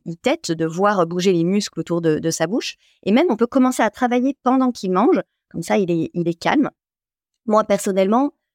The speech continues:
dès qu'il commence à se retourner ou à se déplacer, euh, je les mets plutôt au sol. J'utilise un grand tapis au sol dans mon cabinet, plein de jouets.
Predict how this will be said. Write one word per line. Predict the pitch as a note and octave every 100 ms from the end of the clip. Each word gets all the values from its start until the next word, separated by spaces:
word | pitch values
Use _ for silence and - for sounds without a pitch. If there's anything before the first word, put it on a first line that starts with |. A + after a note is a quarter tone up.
| _ _ _ -
dès | A3+
qu'il | C#4
commence | C4+ C4 B3 G#3+
à |
se | -
retourner | A#3+ A#3 A#3 A#3
ou | G#3
à | F#3+
se | F3+
déplacer, | F#3+ G3 F#3+ - B3 C#4 D4 -
euh, | F3+ F3 E3+ D#3+
je | D#3 E3+ F3+
les | F#3 F#3
mets | F#3+
plutôt | A#3 C4+
au |
sol. | A#3+ F#3+ F3+
J'utilise | F3 E3+ F3+
un | F3
grand | F#3+ A#3
tapis | A#3 A3+ A#3 G#3+
au |
sol | F#3+ G3+
dans | F#3+
mon | F3+
cabinet, | E3+ E3+ F3 A3 B3
plein | A3+ A3
de |
jouets. | F#3 F#3+ G3